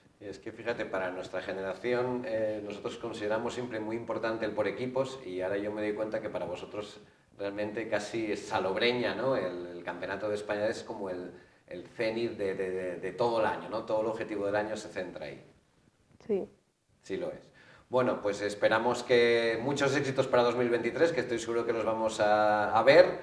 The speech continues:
Speaker 1: que sigas jugando, porque además prácticamente no hay un torneo en el que no esté Paula Martínez jugando, que eso es, yo creo que es muy importante.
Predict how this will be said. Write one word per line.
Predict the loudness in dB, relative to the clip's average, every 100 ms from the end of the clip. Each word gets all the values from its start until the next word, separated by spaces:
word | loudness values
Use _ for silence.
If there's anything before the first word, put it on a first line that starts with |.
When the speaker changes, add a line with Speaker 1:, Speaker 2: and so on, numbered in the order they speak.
| -10 -18 -20 -20 _
Speaker 1:
que | -4
sigas | 2 6 6 6
jugando, | 6 8 8 8
porque | 8 6
además | 4 0 -2 -10 -18 _ _ _ _ _
prácticamente | -2 2 4 6 6
no | 6
hay | 4
un | 4
torneo | 4 4
en | 4
el | 2
que |
no | -2
esté | -2 2
Paula | 4 4
Martínez | 4 0 0 -4
jugando, | 2 6 6 6 2
que | 0
eso | -2 -2
es, | -2
yo | -2
creo | 0
que | -2
es |
muy | -4 -4
importante. | -4 0 0 0 -2